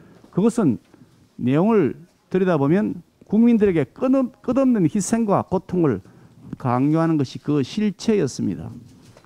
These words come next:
알고 보니까 우리나라는 오이시디 서른여덟 개 국가 중에서 백신 접종률이 꼴찌입니다. 이런데도 불구하고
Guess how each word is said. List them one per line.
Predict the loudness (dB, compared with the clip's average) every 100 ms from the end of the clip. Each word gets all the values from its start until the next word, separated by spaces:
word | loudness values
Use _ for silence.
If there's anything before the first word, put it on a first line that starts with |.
| _ _ _
알고 | 0 0 2
보니까 | 2 0 -2 0 0 -2 -4
우리나라는 | -2 0 0 0 0
오이시디 | 0 0 -2 -2 0 0 -2 _ _ _ _ _
서른여덟 | _ -4 0 2 2 4 2
개 | 0
국가 | -6 -4 -4
중에서 | -2 -4 -4
백신 | -2 -2 0 -2 -2
접종률이 | -4 -4 -2 0 0 -4 -6 _ _ _ _
꼴찌입니다. | -4 -2 0 -2 -2 -6 -16 _ _ _ _ _ _ -20 _ _ -20 _ _ _ _ -20 _ _ _ -14 -14 -6
이런데도 | 2 4 4 4 2
불구하고 | 2 2 2 2 2 0